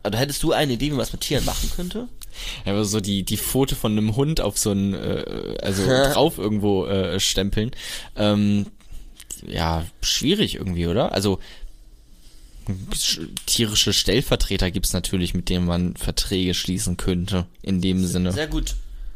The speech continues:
Speaker 1: Ja, genau, das war im Mittelalter zum Teil so, dass es tierische Selbst-, äh, Stellvertreter gab, die dann auch vor Gericht die Hühner beispielsweise verteidigt haben.
Speaker 2: <laughs> Das klingt irgendwie lustig.
Speaker 1: Klingt ab-,
Speaker 2: Ja.
Speaker 1: klingt absurd, aber das kommt schon aus der Mitte. Also es gab es wohl sch-,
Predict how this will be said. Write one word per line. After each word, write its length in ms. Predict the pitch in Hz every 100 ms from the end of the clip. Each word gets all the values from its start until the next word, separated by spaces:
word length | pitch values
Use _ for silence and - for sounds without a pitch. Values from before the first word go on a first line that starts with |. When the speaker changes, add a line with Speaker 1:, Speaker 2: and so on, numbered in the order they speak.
| -
Speaker 1:
Ja, 140 | 135 - - - -
genau, 180 | 135 139
das 260 | 110 - - -
war 360 | - 120 143 -
im 140 | 117
Mittelalter 640 | 156 - - 78 - 98 87
zum 160 | 92
Teil 300 | - 107 98
so, 260 | 92 95 92
dass 180 | 107 107
es 100 | -
tierische 380 | 180 160 -
Selbst-, 520 | 131 - - 139 156 -
äh, 120 | 110
Stellvertreter 680 | - 151 156 135 117 - 98
gab, 320 | 95 104 - - - - - -
die 140 | 139 175
dann 220 | 196 151
auch 160 | 113 151
vor 200 | - 135
Gericht 540 | 120 143 160 - - - -
die 200 | 156 160
Hühner 420 | - 160 156 160
beispielsweise 520 | 156 - - - 131 143
verteidigt 560 | 143 139 120 98 -
haben. 180 | 117 113 - -
Speaker 2:
<laughs> 560 | - - 127 - - - 185 -
Das 300 | 147 - - - - - - -
klingt 220 | 170 214
irgendwie 220 | 220 190
lustig. 440 | 180 208 - - 117
Speaker 1:
Klingt 60 |
ab-, 160 | - -
Speaker 2:
Ja. 260 | - 127 117
Speaker 1:
klingt 240 | - 185
absurd, 460 | 156 220 190 185 -
aber 200 | 147 143
das 200 | 139 -
kommt 260 | 196 208
schon 140 | 202 113
aus 180 | 156
der 80 | 156
Mitte. 280 | 156 - -
Also 120 | 131
es 80 | 123
gab 200 | 160 190
es 160 | 165 -
wohl 120 | -
sch-, 140 | -